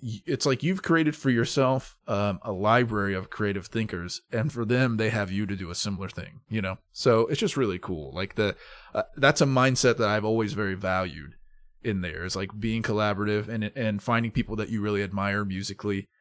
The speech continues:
and asking them to do something and making it and turning it into something totally different than either of you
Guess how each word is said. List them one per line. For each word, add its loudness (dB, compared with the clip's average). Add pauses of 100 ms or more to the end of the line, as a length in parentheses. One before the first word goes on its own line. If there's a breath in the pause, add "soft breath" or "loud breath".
and -4
asking -2
them -2
to -2
do -4
something -4 (560)
and 0
making 0
it -2 (100)
and -4
turning 4
it 2
into 0
something -4
totally -6
different -12
than -4
either -4
of -14
you -18